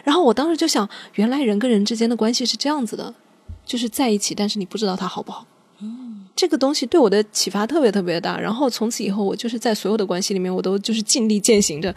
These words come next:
Speaker 1: 当然你有时候会遇到，就是我在我的评论区里面我也看到很多朋友遇到类似的情况，就是你想谈，人家未必想。
Speaker 2: 对。
Speaker 1: 你想这样沟通，人家就觉得，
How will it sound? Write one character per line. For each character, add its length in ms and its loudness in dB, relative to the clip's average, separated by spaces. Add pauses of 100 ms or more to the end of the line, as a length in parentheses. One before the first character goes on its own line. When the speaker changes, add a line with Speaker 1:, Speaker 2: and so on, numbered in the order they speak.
(160)
Speaker 1:
当 100 4
然 160 6
你 60 4
有 160 2
时 100 -2
候 160 0
会 140 0
遇 100 -2
到， 240 2 (240)
就 140 -4
是 80 -2
我 140 2
在 120 0
我 120 0
的 80 -2
评 120 -8
论 160 0
区 140 -6
里 60 -2
面 140 0
我 100 0
也 40 0
看 140 -6
到 100 2
很 140 -6
多 80 0
朋 160 0
友 80 0
遇 60 2
到 160 2
类 120 2
似 140 0
的 60 0
情 180 -6
况， 160 -2
就 80 -2
是 80 0
你 160 6
想 180 2
谈， 200 -4
人 100 0
家 100 2
未 140 4
必 80 -6
想。 160 -4
Speaker 2:
对。 180 -6 (280)
Speaker 1:
你 120 6
想 220 4
这 60 4
样 120 2
沟 160 0
通， 140 0
人 100 2
家 80 0 (140)
就 160 10
觉 80 8
得， 60 8